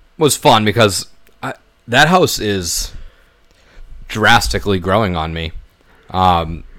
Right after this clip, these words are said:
it really is, and it really, the biggest factor is the characters in that house. I, th-,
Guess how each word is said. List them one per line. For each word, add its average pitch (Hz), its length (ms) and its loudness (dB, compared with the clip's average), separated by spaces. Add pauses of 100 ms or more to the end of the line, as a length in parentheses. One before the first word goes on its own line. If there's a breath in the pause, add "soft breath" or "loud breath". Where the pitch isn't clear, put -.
(180)
it 120 160 0
really 110 380 4
is, 92 180 -2
and 110 120 -4
it 104 100 -2
really, 110 540 0 (240)
the 104 140 -4
biggest 113 440 0
factor 95 500 -2
is 90 480 -6 (120)
the 90 460 -8 (300)
characters 95 440 -2
in 92 80 -6
that 90 140 -6
house. 95 420 -4 (380 soft breath)
I, 117 160 -2
th-, - 100 -6